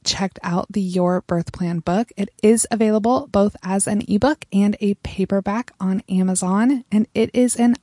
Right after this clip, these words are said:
awesome resource to help you create the plan for the birth experience that you want. It has a really comprehensive template that you can customize to fit your preferences,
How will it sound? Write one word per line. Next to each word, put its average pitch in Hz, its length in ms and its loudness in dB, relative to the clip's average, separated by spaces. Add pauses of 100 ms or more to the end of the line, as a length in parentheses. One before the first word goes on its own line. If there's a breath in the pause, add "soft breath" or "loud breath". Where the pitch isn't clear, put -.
(140)
awesome 220 500 2
resource 202 600 2
to 190 60 -6
help 190 300 -2
you 208 320 2
create 214 460 -2
the 190 100 -2
plan 233 500 0
for 202 380 2
the 196 160 -2
birth 208 380 0
experience 196 640 0
that - 160 -4
you 185 120 0
want. 180 480 -2 (560 loud breath)
It 202 80 0
has 208 160 2
a 214 80 4
really 220 380 2
comprehensive 214 720 2
template 240 420 0
that 214 160 -8
you 202 140 -2
can 190 180 0
customize 185 640 0
to 196 100 -2
fit - 220 0
your 175 220 0
preferences, 254 720 0